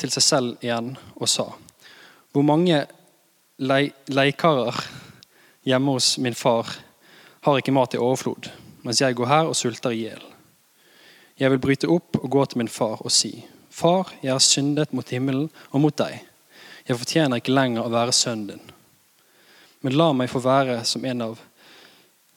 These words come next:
lei-, leiekarene dine.' Dermed brøt han opp og dro hjem til faren.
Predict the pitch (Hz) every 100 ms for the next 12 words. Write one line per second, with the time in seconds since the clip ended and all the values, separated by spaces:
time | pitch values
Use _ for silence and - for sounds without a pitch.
0 | - 135 139 - - - - 135 147 -
1 | 131 110 104 104 101 - - - - _
2 | _ _ _ _ - - 165 143 135 143
3 | - 131 160 - 131 120 123 120 113 -
4 | 110 101